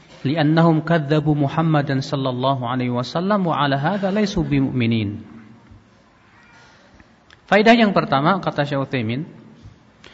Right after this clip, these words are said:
orang Yahudi itu percaya kepada kehidupan akhirat, Pak.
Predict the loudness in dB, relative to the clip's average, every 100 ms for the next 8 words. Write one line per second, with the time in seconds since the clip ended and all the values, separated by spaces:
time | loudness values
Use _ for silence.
0 | -20 -20 -18 -2 2 4 4 4 4 2
1 | 0 0 -2 -2 -2 2 2 0 -2 -2
2 | -2 -4 -4 -4 -4 -4 -4 -6 -10